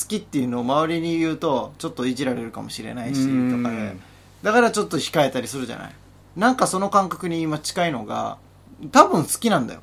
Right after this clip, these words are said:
Speaker 1: 多分好きなんだけど、でもあえて好きって言ってないのが、そういう女優の方が一人いて、
Speaker 2: うん。
Speaker 1: あの、それがね、永野芽郁、永野芽郁。もう有名な人ですけれども、
Speaker 2: はい。
Speaker 1: 池袋に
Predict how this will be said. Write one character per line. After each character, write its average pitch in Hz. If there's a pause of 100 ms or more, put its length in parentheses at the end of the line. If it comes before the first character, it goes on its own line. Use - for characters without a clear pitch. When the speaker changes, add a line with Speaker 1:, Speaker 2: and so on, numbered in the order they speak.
Speaker 1:
多 254
分 208
好 -
き -
な 294
ん 143
だ 120
け 120
ど、 117 (480)
で 208
も 175
あ 180
え 190
て 147
好 -
き -
っ -
て -
言 117
っ -
て 123
な 110
い 107
の 117
が、 107 (800)
そ -
う 139
い 139
う 131
女 127
優 123
の 123
方 -
が 95
一 -
人 107
い 101
て、 113 (140)
Speaker 2:
う -
ん。 110 (320)
Speaker 1:
あ 131
の、 123 (680)
そ 190
れ 208
が 202
ね、 220
永 214
野 127
芽 127
郁、 110 (360)
永 131
野 117
芽 110
郁。 - (600)
も 131
う 117
有 131
名 139
な 143
人 -
で 117
す -
け -
れ -
ど 107
も、 110
Speaker 2:
は - (720)
い。 165
Speaker 1:
池 285
袋 220
に 139